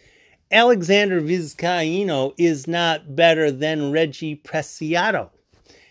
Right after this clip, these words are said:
Alexander Vizcaino is not better than Brennan Davis as a prospect. There's a whole heap of guys in the Cubs prospect pool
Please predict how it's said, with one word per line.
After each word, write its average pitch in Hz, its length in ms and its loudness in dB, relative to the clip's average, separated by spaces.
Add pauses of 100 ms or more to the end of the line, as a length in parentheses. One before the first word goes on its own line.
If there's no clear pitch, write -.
Alexander 113 680 -2
Vizcaino 170 920 -2
is 185 220 -2
not 202 320 0
better 208 300 2
than 214 200 -2
Brennan 202 440 -2
Davis 220 500 0
as 123 180 -10
a 131 60 -4
prospect. - 800 -14 (400)
There's 254 240 0
a 208 60 4
whole 220 720 6
heap 226 480 0
of 302 100 2
guys 135 800 2 (720)
in 180 120 -6
the 180 80 -4
Cubs 175 340 0
prospect 208 680 -4
pool 113 420 -4